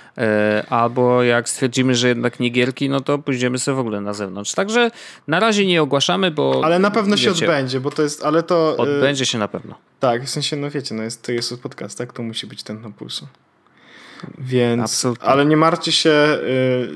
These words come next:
Speaker 2: y, bo wiemy, że w ogóle sporo osób przyjeżdża z innych miast.
Speaker 1: No tak, przynajmniej dwie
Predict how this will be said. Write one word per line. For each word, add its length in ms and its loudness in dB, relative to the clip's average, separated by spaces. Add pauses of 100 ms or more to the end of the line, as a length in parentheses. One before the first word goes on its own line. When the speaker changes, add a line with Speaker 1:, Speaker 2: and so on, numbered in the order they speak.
(380)
Speaker 2:
y, 60 -14
bo 160 -2
wiemy, 260 4
że 100 0
w 60 -2
ogóle 220 4
sporo 240 0
osób 220 -4
przyjeżdża 520 2
z 100 -4
innych 280 -2
miast. 440 -2 (1120)
Speaker 1:
No 520 4
tak, 340 2 (100)
przynajmniej 480 0
dwie 480 0